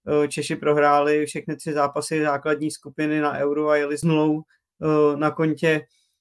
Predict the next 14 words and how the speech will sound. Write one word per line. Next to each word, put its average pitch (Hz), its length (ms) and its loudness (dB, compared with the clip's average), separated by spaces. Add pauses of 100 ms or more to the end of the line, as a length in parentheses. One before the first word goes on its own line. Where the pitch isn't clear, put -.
(160)
eh, 143 420 2
s-, - 280 -14
rychle 156 280 2
domů, 160 380 2 (300)
tak 143 120 -4 (340)
pak 143 200 -4
nějaká 147 320 0
koncepce 151 480 -6
může 147 200 -4
jít 151 120 -4
samozřejmě 147 420 -2
zase 147 240 -2
rychle 147 280 -4
pryč, 147 400 -4